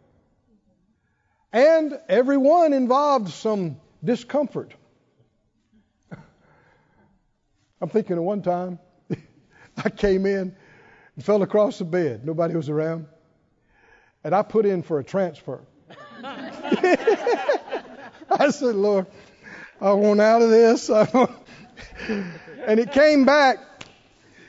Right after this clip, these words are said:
denied. <laughs> So now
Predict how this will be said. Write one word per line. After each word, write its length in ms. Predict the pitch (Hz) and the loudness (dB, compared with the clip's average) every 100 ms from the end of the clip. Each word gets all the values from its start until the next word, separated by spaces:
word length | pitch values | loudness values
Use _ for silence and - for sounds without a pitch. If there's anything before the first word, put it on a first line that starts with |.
| 392 _ - 147 | -20 _ -10 -2
denied. 640 | 247 247 285 254 135 98 - | 2 4 4 2 -2 -6 -16
<laughs> 80 | - - - - - 269 - - - - 349 - 403 - 381 - 480 - - - - - - - 740 - _ _ _ _ _ _ _ | -16 -18 -16 -16 -14 -14 -14 -16 -16 -8 -8 -6 -8 -4 -4 -2 -4 -4 -18 -18 -20 -20 -20 -20 -20 -20 _ _ _ _ _ _ _
So 240 | - 294 277 | -2 0 2
now 560 | 285 415 427 320 247 | 2 2 2 0 -2